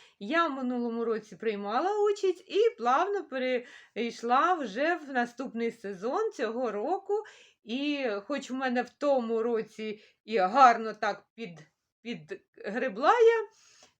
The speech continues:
е, залишки, але в мене їх ще дуже багато. І цього року я починаю в'язати з незвичної речі.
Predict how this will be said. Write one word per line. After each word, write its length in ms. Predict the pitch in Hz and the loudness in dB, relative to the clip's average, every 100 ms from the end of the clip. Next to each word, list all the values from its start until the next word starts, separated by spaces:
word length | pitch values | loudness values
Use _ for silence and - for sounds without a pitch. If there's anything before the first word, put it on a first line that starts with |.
| - | -12
е, 400 | 202 196 190 185 180 - | -8 -6 -6 -8 -12 -12
залишки, 720 | 233 359 359 349 339 - 349 | 2 6 6 4 -2 -4 0
але 320 | 277 247 320 | 4 4 2
в 40 | 339 | -2
мене 240 | 311 294 | -4 -6
їх 160 | 302 - | -8 -8
ще 120 | 254 | -8
дуже 300 | 190 254 262 | -8 -6 -4
багато. 520 | 190 190 214 381 453 453 440 - - _ - | -2 0 4 2 2 -4 -6 -16 -20 _ -8
І 300 | 277 330 403 453 466 _ _ _ _ _ _ _ _ _ _ _ _ - - 180 - | 0 2 4 4 2 _ _ _ _ _ _ _ _ _ _ _ _ -20 -20 -20 -10
цього 320 | 269 240 214 | -6 -4 -2
року 320 | 285 403 403 | -4 -2 0
я 180 | 269 240 | 2 2
починаю 680 | 214 202 226 220 214 180 170 | 0 -6 -6 -2 -2 -4 -8
в'язати 640 | 185 175 269 392 403 392 - - _ _ _ _ _ _ _ _ _ _ _ - | -10 -4 -2 -2 -4 -8 -10 -20 _ _ _ _ _ _ _ _ _ _ _ -14
з 120 | 180 | -4
незвичної 840 | 240 240 190 302 330 254 262 233 | -2 -2 -4 -6 -6 -6 -4 -2
речі. 480 | 180 139 - - | -2 -6 -10 -20